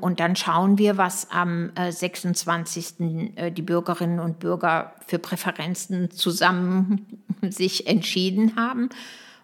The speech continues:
Und dann werden wir gucken, was wir machen können. Aber klar ist, es kann kein Weiter so geben. Es braucht diese Priorität für wirksamen Klimaschutz.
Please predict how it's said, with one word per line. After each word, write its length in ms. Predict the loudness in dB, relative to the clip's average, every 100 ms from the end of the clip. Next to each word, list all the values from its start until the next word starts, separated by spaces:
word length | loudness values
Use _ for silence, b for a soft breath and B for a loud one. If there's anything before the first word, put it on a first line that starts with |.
| _
Und 180 | 2 2
dann 280 | 2 0 0
werden 320 | 0 2 2
wir 100 | 0
gucken, 380 | -2 -2 0 0
was 180 | -2
wir 100 | -2
machen 340 | 0 0 2 2
können. 400 | 2 -2 -4 -6
Aber 420 | -2 -2 0 -4 -6 -12
klar 540 | -2 2 4 2 0
ist, 420 | -2 -2 -4 -10
es 180 | -12 -10
kann 300 | -2 2 2
kein 300 | 2 -2 0
Weiter 340 | 0 -2 -4
so 200 | -4 -4
geben. 520 | -4 -4 -2 2 0 0 B B B B _
Es 100 | -14
braucht 580 | -8 0 2 2 0 -2
diese 240 | -2 -2
Priorität 840 | -6 -4 -4 -2 -4 -4 -4 -4 -6
für 220 | -6 -2
wirksamen 520 | -4 -4 -6 -6 -6
Klimaschutz. 840 | -4 -2 0 -2 -2 -6 -6 -8